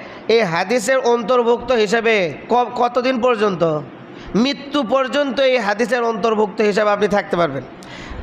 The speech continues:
যে কোরআন শিখে এবং অন্যকে শিক্ষা দেয়। তো কোরআন শিখা মানে কোরআন সহি শুদ্ধভাবে শিক্ষা অর্জন করা। তো এই ক-, সহি শুদ্ধভাবে শিক্ষা অর্জন করা, এটা এক দুই মাসের কাম নয়,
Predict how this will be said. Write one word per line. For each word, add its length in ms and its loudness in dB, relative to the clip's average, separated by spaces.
যে 180 2
কোরআন 420 2
শিখে 400 2
এবং 240 2
অন্যকে 360 0
শিক্ষা 360 -2
দেয়। 180 -2
তো 80 2
কোরআন 300 2
শিখা 340 0
মানে 320 2
কোরআন 560 2
সহি 440 2
শুদ্ধভাবে 600 0
শিক্ষা 320 0
অর্জন 260 0
করা। 220 2
তো 60 2
এই 80 4
ক-, 180 -2
সহি 340 2
শুদ্ধভাবে 580 0
শিক্ষা 360 0
অর্জন 360 0
করা, 260 0
এটা 180 0
এক 360 0
দুই 120 2
মাসের 300 0
কাম 320 -2
নয়, 140 2